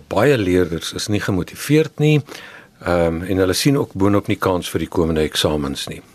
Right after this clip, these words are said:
Nou, dit was in die verlede al so, eh, maar dit is tans erger as ooit. Die covid negentien pandemie en die gepaardgaande verlies aan kontakonderrig is definitief 'n bydraende faktor hiervoor, maar ek wil op iets anders fokus. En dit is naamlik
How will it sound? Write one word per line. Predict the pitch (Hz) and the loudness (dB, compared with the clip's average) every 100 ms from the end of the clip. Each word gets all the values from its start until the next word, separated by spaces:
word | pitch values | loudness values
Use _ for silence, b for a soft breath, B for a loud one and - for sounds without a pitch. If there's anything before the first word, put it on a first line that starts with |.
| B B B B | B B B B
Nou, | - | 0
dit | 151 180 | 2 2
was | 185 175 | 0 0
in | 160 | -2
die | 131 | -2
verlede | 98 87 82 | 0 2 2
al | 73 | 0
so, | - - 67 - - | -4 -8 -8 -16 -16
eh, | - 90 87 | -2 0 0
maar | 110 | 0
dit | 104 - | -2 0
is | - | -4
tans | - 107 98 - B B | 0 0 -2 -8 B B
erger | - 87 73 78 | -6 -6 -2 -2
as | 76 | -2
ooit. | - 65 - - B B B B B B | -8 -10 -14 -20 B B B B B B
Die | - | -10
covid | - 180 180 | 0 2 2
negentien | 139 131 139 | 2 2 0
pandemie | 127 120 90 87 90 | 0 0 0 2 2
en | 90 | 2
die | 90 | 0
gepaardgaande | 90 - 101 98 - 104 95 98 110 | -4 -2 -2 0 -2 0 2 2 0
verlies | - 90 78 127 - | -4 -6 -2 -2 0
aan | 95 87 | -2 -4
kontakonderrig | - 123 - 113 - 82 85 85 - - - | -2 -2 0 -2 -2 -4 -2 -4 -6 -14 -10
is | - - - | -4 -4 -2
definitief | - 117 131 113 98 | 0 2 0 0 -2
'n | 98 | -2
bydraende | 87 82 87 85 82 76 | -2 -2 0 0 0 -2
faktor | - 76 - | -4 -6 -6
hiervoor, | 76 87 87 - 104 90 - - - | -6 -2 -2 -4 -8 -8 -10 -20 -4
maar | 101 95 | -4 -2
ek | 135 | -4
wil | - | -2
op | 135 | -2
iets | 110 - | -2 -2
anders | 85 82 | -2 -2
fokus. | - - - - - - B B B B | -4 -10 -10 -12 -14 -14 B B B B
En | - | 0
dit | 107 147 | 0 0
is | 170 | -2
naamlik | 139 120 120 | 0 2 0